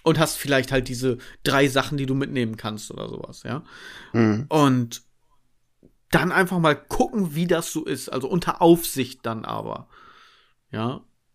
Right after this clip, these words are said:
Speaker 2: Mhm.
Speaker 1: Also wirklich, dass, dass du sagen kannst, okay, pass auf, ich hab da jemanden, der geht mit, der wird mir helfen. Und ansonsten versuch's einfach mal selber. Einfach so mal die
Speaker 2: Mhm.
Speaker 1: Erfahrung. Und dann irgendwie eine Woche oder zwei.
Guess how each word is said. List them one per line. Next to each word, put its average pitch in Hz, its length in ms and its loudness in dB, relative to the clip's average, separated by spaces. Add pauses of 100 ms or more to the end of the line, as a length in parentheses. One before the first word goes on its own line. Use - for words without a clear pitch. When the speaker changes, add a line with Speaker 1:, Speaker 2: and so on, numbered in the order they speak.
Speaker 2:
Mhm. 123 100 4
Speaker 1:
Also 131 260 2
wirklich, 165 260 4
dass, - 260 -2
dass 143 220 0
du 139 360 2
sagen 139 240 0
kannst, 135 160 -6
okay, 135 240 -4
pass 135 140 -4
auf, 127 200 2
ich 120 140 -8
hab 151 140 -4
da 151 300 2
jemanden, 151 560 -2
der 135 100 2
geht 127 160 -2
mit, 160 180 -2
der 135 100 4
wird 135 120 -2
mir 120 100 0
helfen. 175 460 -2 (1300)
Und 135 500 2 (520)
ansonsten 165 640 2 (260)
versuch's 180 400 0
einfach 160 180 -2
mal 156 120 2
selber. 123 460 0 (960)
Einfach 165 220 0
so 175 100 2
mal 165 140 2
die 165 80 0
Speaker 2:
Mhm. 160 60 6
Speaker 1:
Erfahrung. 123 560 2
Und 131 60 -6
dann 151 180 -4
irgendwie 151 220 -4
eine 143 340 -4
Woche 170 220 -2
oder 156 220 -2
zwei. 160 440 0